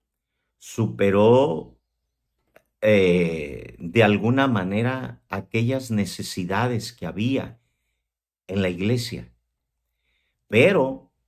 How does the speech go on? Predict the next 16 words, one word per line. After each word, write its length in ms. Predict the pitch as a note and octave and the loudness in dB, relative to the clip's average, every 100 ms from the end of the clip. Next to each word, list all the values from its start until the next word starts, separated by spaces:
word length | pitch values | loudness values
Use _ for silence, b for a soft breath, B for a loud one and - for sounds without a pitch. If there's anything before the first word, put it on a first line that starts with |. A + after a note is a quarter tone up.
| _ _ _ _ _ _ | _ _ _ _ _ _
para 280 | - A2 G#2+ | 0 2 2
superar 840 | - A2 F2 G2 F#2 A#2 F#3 A#2 A#2 - _ _ _ _ _ _ _ - | 0 -6 -4 -2 0 -2 -4 -8 -10 -14 _ _ _ _ _ _ _ -4
esas 260 | A#2 D#3+ | -2 0
necesidades 1200 | D3 A#2+ G#2+ - F#2+ G2 B2 C3 G#2+ G#2+ - - _ _ | 0 -4 -4 -6 -4 0 0 0 -4 -8 -18 -20 _ _
que 100 | G#2 | -2
nosotros 560 | G2 F2+ G#2+ B2+ - | -2 -2 -4 -4 -8
tenemos, 720 | - G2 A2 G#2+ G2 - - _ _ _ _ _ _ _ _ _ _ _ _ _ _ _ | -4 -2 0 0 -4 -10 -20 _ _ _ _ _ _ _ _ _ _ _ _ _ _ _
para 320 | G#2 G2+ F#2+ | -2 0 2
ir 160 | A2+ G3 | 2 2
adelante, 840 | F#3 A#2 G#2 A#2+ A2 A#2 F2 F2 _ _ _ _ _ _ _ _ _ _ _ _ | 2 2 2 2 0 -2 -8 -10 _ _ _ _ _ _ _ _ _ _ _ _
para 240 | G#2+ G#2+ | -2 0
estar 300 | G2+ - A#2+ | -2 0 -2
siempre 420 | A#2 C3 C3+ B2+ | 0 -2 -2 0
a 40 | B2 | -2
la 120 | G2+ | -2
vanguardia, 760 | G2 F#2+ G2+ G#2 F2 F2 F2 | -4 -4 -4 -4 -4 -10 -10